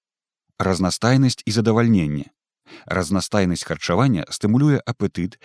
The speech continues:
павялічвае ўзровень задавальнення і спрыяе таму, каб з'ядаць больш. У гэтым выпадку разнастайнасць высокакалярыйных прадуктаў можа мець негатыўны ўплыў на здароўе і павялічваць пераяданне. А вось разнастайнасць зеляніны,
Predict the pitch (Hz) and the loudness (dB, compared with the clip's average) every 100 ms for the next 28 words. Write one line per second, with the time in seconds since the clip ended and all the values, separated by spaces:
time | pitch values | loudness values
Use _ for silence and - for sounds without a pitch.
0 | - - 104 90 113 - 147 127 98 113 | -20 -2 0 2 0 0 0 0 0 0
1 | 107 - 98 90 82 78 78 90 131 131 | 0 -2 -4 -2 -2 -2 -2 -2 -2 -4
2 | - - - - 104 95 78 - 80 95 | -18 -10 -8 -2 0 0 -2 -4 -2 0
3 | 143 - - 80 90 80 95 - 90 78 | 0 0 -6 -4 -4 -2 -4 -4 -12 -6
4 | 78 67 - _ _ _ _ - - - | -6 -8 -16 _ _ _ _ -20 -8 -2
5 | 95 98 - 80 123 127 - 87 85 87 | 2 2 0 0 0 0 -4 -4 -2 -2
6 | 92 78 107 104 85 - 90 - 107 92 | -2 -4 -2 0 -2 -4 -8 -4 -4 -2
7 | 92 87 90 82 76 - 80 139 - 147 | -2 -2 -2 -4 -6 -8 -2 -2 2 0
8 | 135 - - 101 147 127 117 131 - 110 | 0 -12 0 4 4 4 4 2 -2 0
9 | 120 120 - 156 92 85 - 82 85 87 | 0 0 0 0 2 -2 -4 -6 -4 -2
10 | 85 80 82 82 110 135 151 - - - | -2 -2 -2 0 0 0 -4 -6 -4 0
11 | 127 101 80 - 107 - 85 82 98 113 | 2 2 -2 -4 -6 -4 -4 -2 0 0
12 | 85 73 - _ _ - _ 95 92 95 | 0 -2 -6 _ _ -20 _ 0 0 0
13 | 92 95 90 - 95 90 - - 87 85 | -2 0 -4 0 0 0 -4 -4 -2 0
14 | 80 127 101 | 2 2 2